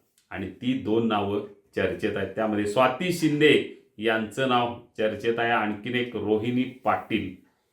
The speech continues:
ही दोन नावं म्हणजे महिलांच्या मध्ये दोन नावं चर्चेत आहेत, स्वाती शिंदे, रोहिणी पाटील. आणि पुरुष मध्ये नगरसेवकामध्ये चार नावं चर्चेत आहेत, त्यामध्ये दोन नावं एकदम सुपरफास्ट आहेत, सूर्यवंशी एकदम सुपरफास्ट, त्यानंतर आवटी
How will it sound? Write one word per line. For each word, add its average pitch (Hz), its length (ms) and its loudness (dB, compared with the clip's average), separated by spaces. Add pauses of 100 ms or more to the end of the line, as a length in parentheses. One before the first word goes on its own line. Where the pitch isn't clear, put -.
(280)
ही 110 80 -2
दोन 113 300 6
नावं 92 220 -2
म्हणजे 95 160 -4
महिलांच्या 127 540 2
मध्ये 127 220 -2
दोन 117 380 -4
नावं 107 260 0
चर्चेत 101 380 -4
आहेत, 110 200 2
स्वाती 107 340 -4
शिंदे, 117 340 -2
रोहिणी 107 320 0
पाटील. 127 460 -2 (460)
आणि 107 200 0
पुरुष 190 680 2
मध्ये 135 260 0
नगरसेवकामध्ये 117 920 -2
चार 135 340 6
नावं 117 260 2
चर्चेत 113 400 -2
आहेत, 117 140 -6
त्यामध्ये 110 400 -2
दोन 175 360 2
नावं 170 240 8
एकदम 139 380 2
सुपरफास्ट 127 720 -4
आहेत, 113 260 0 (440)
सूर्यवंशी 160 560 6
एकदम 135 320 4
सुपरफास्ट, 151 640 0
त्यानंतर 117 360 -2
आवटी 113 640 0